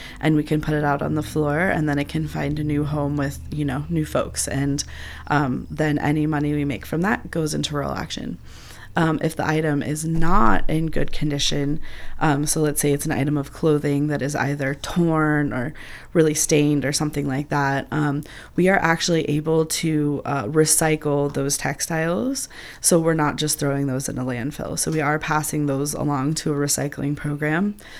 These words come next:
Um, we really value the zero waste philosophy,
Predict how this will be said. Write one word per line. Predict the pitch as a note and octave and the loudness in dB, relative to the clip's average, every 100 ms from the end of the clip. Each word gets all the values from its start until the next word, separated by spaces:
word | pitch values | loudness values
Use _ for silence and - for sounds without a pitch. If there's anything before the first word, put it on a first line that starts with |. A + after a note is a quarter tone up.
| - - - | -16 -6 2
Um, | D#3 C#3 B2+ | 2 2 0
we | - D3+ | 0 0
really | D#3 D3+ D#3 D#3+ | 4 2 4 0
value | D3+ D3+ D3 D#3 D#3 D#3 | 0 -2 0 -2 -2 -2
the | D3 | -2
zero | C#3+ D3+ D3 | -2 -2 0
waste | D3 C3 - - | 0 -2 -2 -2
philosophy, | D#3 D3 C3 - E3 F3 F3 G#3 | -2 0 0 -4 -4 -2 -2 -2